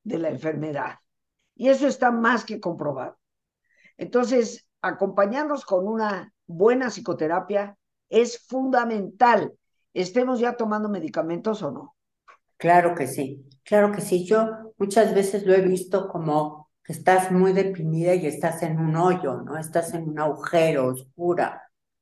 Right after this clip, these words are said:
Speaker 2: Y empiezas a tomarte las, el medicamento y dejas de estar en ese, en ese lugar tan oscuro, pero está ahí,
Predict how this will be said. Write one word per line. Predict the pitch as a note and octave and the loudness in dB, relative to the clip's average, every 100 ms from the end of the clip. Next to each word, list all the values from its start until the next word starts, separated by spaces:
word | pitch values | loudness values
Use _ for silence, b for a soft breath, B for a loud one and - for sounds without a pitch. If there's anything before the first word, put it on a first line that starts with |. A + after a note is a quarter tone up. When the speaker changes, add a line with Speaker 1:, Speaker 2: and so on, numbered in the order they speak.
| _ _ _ _ _ | _ _ _ _ _
Speaker 2:
Y | G#3 | 0
empiezas | F#3 A3+ A3 B3+ A#3 | 2 2 4 2 2
a | G#3+ | 0
tomarte | D#3+ D3 E3+ - G#3 G3+ | 0 0 0 0 2 2
las, | C#3+ C#3+ C#3 - - - | 4 2 2 -2 -14 -10
el | C#3+ | -4
medicamento | C3+ C3+ C3 C3 D3 E3+ E3+ F#3+ G#3 G#3 - _ _ _ _ _ _ _ - | -2 -2 -4 -4 -2 -2 0 0 0 -2 -14 _ _ _ _ _ _ _ -2
y | F#3 F3+ | -2 4
dejas | B3 D4 - - | 4 4 0 -4
de | E3 | -6
estar | D#3+ E3 C#3+ | -2 0 0
en | C#3 C#3+ | 0 -4
ese, | C#3+ - D3+ D3+ D3+ - | -6 -4 0 0 0 -4
en | D#3 C#3+ | -4 -2
ese | D3+ D3+ - F3+ E3 | -2 -4 -2 0 0
lugar | D3+ D3 D#3 D#3 | -2 0 -2 -2
tan | D#3+ C#3+ | -10 -10
oscuro, | C3 - E3+ F3 G3 - - _ _ _ - | -12 -14 -4 0 0 -2 -12 _ _ _ 2
pero | E3+ D#3 D#3 | 4 4 2
está | D#3 - A3+ G#3+ | -2 2 4 6
ahí, | E3+ B3 A#3+ - - | 4 2 0 -4 -12